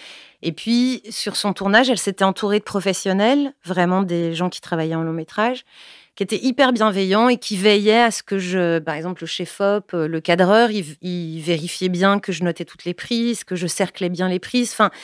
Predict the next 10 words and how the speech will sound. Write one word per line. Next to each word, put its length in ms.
j'étais 520
très, 280
très 260
aidée, 380
euh, 340
par 260
le 100
reste 200
de 80
l'équipe. 400